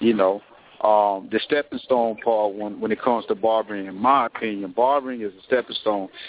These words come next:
If there are other things that you would like to do in your life, barbering is a perfect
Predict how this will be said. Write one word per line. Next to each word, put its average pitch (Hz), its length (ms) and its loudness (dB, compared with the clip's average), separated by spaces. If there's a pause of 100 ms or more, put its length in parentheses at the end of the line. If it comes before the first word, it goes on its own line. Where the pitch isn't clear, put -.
(140)
If - 220 4
there 139 160 2
are 151 340 2
other 170 160 -2
things 160 400 2
that 131 160 -6
you 131 100 -4
would 123 140 0
like 120 220 0
to 113 100 -10
do 113 260 -2
in 110 120 -6
your 113 160 4
life, 120 380 4 (460)
barbering 123 480 0
is 98 120 -4
a 98 140 -6 (280)
perfect - 400 -20